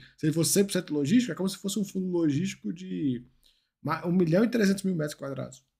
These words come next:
Assim, pra vocês entenderem a, a relação. Então, é como se esses cento e sessenta e seis mil metros quadrados de edifício comparativo, na verdade, eles valem, você pode botar, multiplicar por quatro em relação a isso aqui, né?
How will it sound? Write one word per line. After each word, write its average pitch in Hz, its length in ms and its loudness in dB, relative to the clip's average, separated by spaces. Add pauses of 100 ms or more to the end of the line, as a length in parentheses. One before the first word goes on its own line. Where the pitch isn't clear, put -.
(1300)
Assim, 135 240 -8
pra - 100 -20
vocês 123 120 -10
entenderem 131 420 2
a, 127 60 -4
a 120 380 -12
relação. 131 540 -4
Então, 139 180 -8
é 143 40 -8
como 165 200 -4
se 156 180 2
esses 190 360 0 (440)
cento 220 300 0
e - 20 2
sessenta 208 200 2
e 180 40 0
seis 180 220 2
mil 185 160 2
metros 165 220 0
quadrados 151 360 0
de 143 60 0
edifício 147 240 -6
comparativo, 156 640 -6 (260)
na 156 140 -6
verdade, 147 300 0
eles 160 180 -4
valem, 147 300 -2 (120)
você - 140 -20
pode 139 160 -6
botar, 143 240 -6
multiplicar 147 500 -4
por - 80 -20 (140)
quatro 151 340 -2 (380)
em 139 80 0
relação 139 240 -2
a - 20 -4
isso 135 140 -4
aqui, - 240 2 (480)
né? 131 240 -8